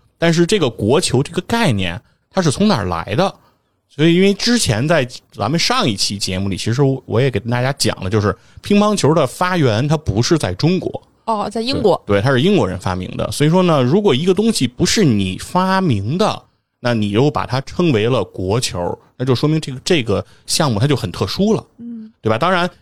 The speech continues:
Speaker 1: 一方面是说成绩是好，对吧？就是竞技体育是，其实挺残酷的，就是都不叫结果导向了，其实有的时候几乎就是唯结果论了。
Speaker 2: 差不多。
Speaker 1: 对，那成绩是一定要好，但是当然，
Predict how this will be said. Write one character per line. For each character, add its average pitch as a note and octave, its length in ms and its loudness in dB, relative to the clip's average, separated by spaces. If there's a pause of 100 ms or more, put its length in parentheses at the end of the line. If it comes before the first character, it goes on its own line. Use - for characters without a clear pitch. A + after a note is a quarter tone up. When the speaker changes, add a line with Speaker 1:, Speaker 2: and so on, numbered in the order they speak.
Speaker 1:
一 F#3 160 0
方 F3 120 2
面 D#3 180 2
是 C3 120 0
说 D#3 260 2
成 G#2+ 300 -2
绩 D#3 200 0
是 G#2+ 240 -2
好， - 360 -4 (440)
对 F#2 100 -2
吧？ F2 220 -4
就 A2+ 100 0
是 G#2+ 100 2
竞 G3+ 240 0
技 A#2 140 0
体 F2+ 240 -10
育 F#2+ 160 -4
是， F#2 240 -4
其 - 160 -8
实 G2+ 140 -2
挺 F#2 160 -8
残 - 180 -6
酷 F2+ 220 -4
的， - 140 -10 (220)
就 G#2+ 140 -2
是 F#2+ 200 0
都 C#3 180 0
不 B2 160 -2
叫 B2 180 0
结 A#2 220 -2
果 D3+ 120 2
导 C#3+ 160 -4
向 B2+ 240 0
了， F2+ 220 -4 (180)
其 A#2+ 160 0
实 C#3 140 2
有 A2 140 2
的 - 100 -4
时 G2 80 -2
候 A2+ 100 2
几 C#3 220 2
乎 C#3+ 240 0
就 A#2+ 140 2
是 F#2+ 140 -2
唯 F#2+ 220 -2
结 A#2+ 200 -2
果 G#2 120 -2
论 B2+ 160 2
了。 - 160 -6 (320)
Speaker 2:
差 - 200 -8
不 G#3+ 40 -2
多。 G#3 240 -10
Speaker 1:
对， G#2 120 -2
那 B2 80 0
成 C#3 240 0
绩 G#3 100 0
是 F#3+ 140 2
一 C3+ 80 2
定 F#3+ 80 4
要 D#3+ 120 2
好， - 400 -6
但 F#3 200 0
是 F3 80 0
当 G#3 160 0
然， F#3 180 0